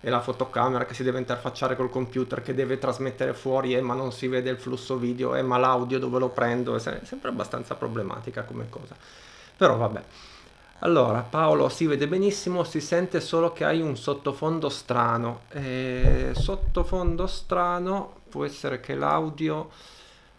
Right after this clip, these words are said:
eh, proviamo a vedere se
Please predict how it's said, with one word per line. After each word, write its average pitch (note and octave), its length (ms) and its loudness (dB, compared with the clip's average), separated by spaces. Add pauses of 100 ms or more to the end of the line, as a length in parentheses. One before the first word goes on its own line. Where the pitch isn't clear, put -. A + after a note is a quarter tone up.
(280)
eh, B2 1160 -4
proviamo C3 360 -6
a - 20 -4
vedere A#2+ 460 -8
se - 400 -12